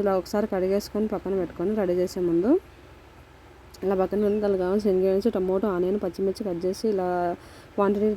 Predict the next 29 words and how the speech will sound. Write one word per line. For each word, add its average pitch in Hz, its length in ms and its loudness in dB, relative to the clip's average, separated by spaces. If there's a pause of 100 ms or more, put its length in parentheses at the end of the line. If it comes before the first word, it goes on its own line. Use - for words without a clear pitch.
తీసుకోవాలండి 185 460 0
మనకు 175 180 0
కా-, 185 180 -2
సాంబార్ 180 380 0
బట్టి. 208 240 0 (720)
ఇలా 196 140 4
ఒక 190 120 0
ప్యాన్ 196 320 2
తీసుకొని 196 480 0 (440)
ఆయిల్ 208 180 4
యాడ్ 196 180 2
చేసి 202 160 0 (120)
జీలకర్ర 196 280 0
ఆవాలు 202 220 2
యాడ్ 180 200 -4
చేయండి. 185 360 2 (800)
జీలకర్ర 208 260 -2
ఆవాలు 208 240 0
చేసి 208 240 0
టమ్-, 190 260 -2
పచ్చిమిర్చి 208 460 0
యాడ్ 185 220 -4
చేయండి. 190 340 0 (1080)
పచ్చిమిర్చి 214 440 2
యాడ్ 202 160 2
చేసిన 196 260 -2
తర్వాత 196 240 0 (120)
ఆనియన్స్ 208 360 2
యాడ్ 185 180 -2